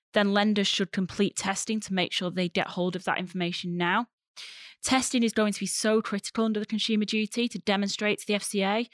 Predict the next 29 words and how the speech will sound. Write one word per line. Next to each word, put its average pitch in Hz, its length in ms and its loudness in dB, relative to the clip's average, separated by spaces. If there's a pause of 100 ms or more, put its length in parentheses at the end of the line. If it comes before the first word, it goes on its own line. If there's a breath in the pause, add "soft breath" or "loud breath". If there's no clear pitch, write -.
(420 loud breath)
that 175 140 6
a - 20 6
lender 190 340 4
has 180 180 -4
a 185 60 -4
reasonable 208 440 2
basis 196 480 -2
to 202 100 -10
show 196 380 2
that - 260 0
the 196 60 -2
lender 185 300 0
is 185 180 -2
implementing 185 580 0
the 175 80 -4
four 175 200 2
customer 185 360 -4
outcomes 233 580 0 (420 loud breath)
and 202 120 4
is 196 100 2
able 190 220 2
to - 120 -10
evidence 196 440 -4
that 208 220 0
to 220 120 -4
the 214 120 -2
F 202 100 -8
C 214 160 0
A. 220 240 -2